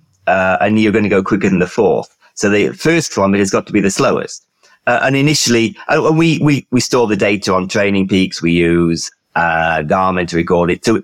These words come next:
it's quite easy these days with smartwatches to get all the data. Uh, a-, and we look back and everyone goes out and said, "Yep, did that really well." We look at the data. First, we'll say they're after a,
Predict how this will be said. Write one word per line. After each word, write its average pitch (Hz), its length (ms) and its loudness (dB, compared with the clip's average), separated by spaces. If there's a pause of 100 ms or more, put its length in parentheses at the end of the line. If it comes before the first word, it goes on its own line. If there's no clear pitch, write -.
(160)
it's - 140 -4
quite 120 240 -2
easy 101 260 0
these 98 260 0
days 90 200 0
with 90 140 -4
smartwatches 90 640 -2
to 90 60 -4
get 90 100 2
all 85 120 0
the 80 80 -4
data. 98 480 -2 (380)
Uh, 104 240 0
a-, 117 200 -2
and 117 100 0
we 113 100 2
look 107 220 0
back 98 200 -2
and 95 100 2
everyone 101 300 0
goes 92 220 0
out 95 80 0
and - 80 -10
said, 80 180 -6
"Yep, 151 220 0 (320)
did 190 140 0
that 135 120 0
really 143 280 2
well." 95 320 0
We 98 100 2
look 127 180 0
at - 80 -2
the 95 100 2
data. 92 520 0 (220)
First, 131 320 -2
we'll 104 160 0
say 123 240 0
they're 107 180 2
after 98 320 -2
a, 95 220 -2